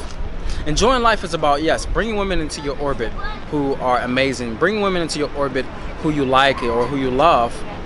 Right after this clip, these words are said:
but it's also about having an orbit to bring women into that you already enjoy. What about that?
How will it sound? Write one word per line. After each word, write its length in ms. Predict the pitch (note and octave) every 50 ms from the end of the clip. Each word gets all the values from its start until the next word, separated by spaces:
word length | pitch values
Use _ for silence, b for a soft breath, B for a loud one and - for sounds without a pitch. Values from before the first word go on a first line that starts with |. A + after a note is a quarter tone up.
| - - - - - - - - - - -
but 100 | D3+ D3+
it's 160 | D3+ - -
also 380 | - E3+ F#3 G#3 - - E3+
about 440 | D3 C3 C3 B2+ A#2+ A#2+ - - - - - - - - - - - - - - - - - - - - -
having 420 | - - - F3+ F#3+ F#3 F#3 E3 D3
an 80 | C3+ - -
orbit 360 | E3+ F3+ F#3+ F3 D#3+ C3+ -
to 100 | - -
bring 280 | C3 C3+ D3 C#3+ C#3 C3
women 280 | C#3 D3 D3 C#3 C3+ D3
into 320 | E3+ E3+ - - C3+ B2
that 180 | B2 B2+ A#2+ -
you 80 | -
already 400 | - C#3 C#3+ D3 C#3+ D3 C#3 C3+
enjoy. 460 | B2+ A#2 A2 G#2 A#2+ B2+ D3 D3 A#2+ - - - - - - - - - - - - - - - - - - - - -
What 100 | - F3+
about 260 | G#3+ G3 G3+ F3+ - -
that? 280 | E3+ F#3+ F#3 - -